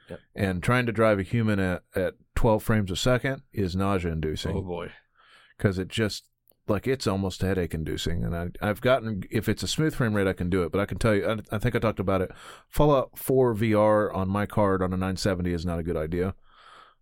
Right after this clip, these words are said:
Speaker 2: Um, and trying to drive, it feels like, for some reason, worse than Skyrim, and then the frame rate drops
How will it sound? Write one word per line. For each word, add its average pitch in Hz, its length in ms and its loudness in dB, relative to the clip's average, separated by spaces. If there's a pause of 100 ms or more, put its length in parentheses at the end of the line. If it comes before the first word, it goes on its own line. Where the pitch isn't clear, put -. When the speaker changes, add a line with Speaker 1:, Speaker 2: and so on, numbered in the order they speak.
Speaker 2:
Um, 82 480 -4
and 95 140 -2
trying 113 340 0
to 87 520 0 (320)
drive, 98 520 2
it 90 140 -4
feels 110 320 0
like, 92 440 -2 (800)
for 107 120 0
some 113 220 0
reason, 92 300 0
worse 104 260 0
than 120 120 -2
Skyrim, 120 460 0
and 98 100 -2
then 92 80 -2
the 90 60 -2
frame 113 300 0
rate 92 160 -2
drops - 460 0